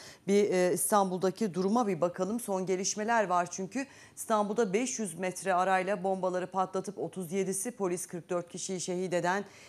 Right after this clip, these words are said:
iki teröristin olay yerine aynı otomobille gittikleri ortaya çıktı. Saldırıyı gerçekleştiren teröristlerden birinin kadın olduğu dikkat çekmemek için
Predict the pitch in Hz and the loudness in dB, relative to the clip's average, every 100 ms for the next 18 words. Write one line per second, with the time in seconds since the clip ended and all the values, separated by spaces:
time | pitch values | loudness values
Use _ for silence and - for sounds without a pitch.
0 | - 220 - 285 285 208 185 185 - 226 | -8 -6 0 0 2 0 0 0 -2 -2
1 | 262 277 - - 185 262 294 214 175 175 | 0 -2 -2 0 4 4 4 2 2 2
2 | 240 285 - - - 220 320 330 247 185 | 2 0 -10 -10 2 4 6 4 0 0
3 | 180 165 143 147 135 127 127 151 156 147 | -2 -4 -4 -2 -2 -2 -4 -8 -6 -4
4 | - 139 127 139 - 135 127 - 160 - | -2 0 0 -2 0 -2 -2 -6 -10 0
5 | 208 285 - - - 180 147 147 151 214 | 2 2 -2 -12 -6 0 0 0 -2 0
6 | 160 143 143 151 - 143 - 147 131 170 | 4 4 2 -4 -4 -4 -2 -2 -2 -4
7 | 165 156 - 156 143 147 131 117 240 254 | -4 -4 -2 -2 0 0 0 0 -2 0
8 | 240 277 226 220 294 285 165 135 147 165 | -2 -4 -4 -2 0 2 0 0 -2 -2
9 | 151 - 214 214 247 247 233 220 226 - | -4 -2 -2 0 -4 -2 -2 -2 -4 0
10 | 320 | -2